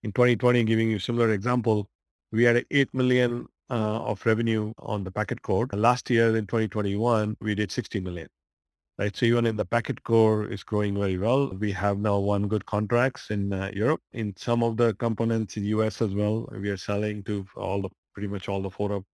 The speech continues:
four operators, including Dish. So that's picking up quite well. The other thing which is happening is that, you know,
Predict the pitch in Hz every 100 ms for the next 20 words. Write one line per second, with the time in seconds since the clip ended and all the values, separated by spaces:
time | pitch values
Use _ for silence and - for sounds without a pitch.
0 | _ 107 104 95 104 107 139 - 107 104
1 | 98 98 120 175 - - 98 107 131 -
2 | - - 147 143 - 127 117 113 175 202
3 | 131 170 180 160 147 151 139 131 - 139
4 | 127 123 120 104 _ _ _ - 117 117
5 | 113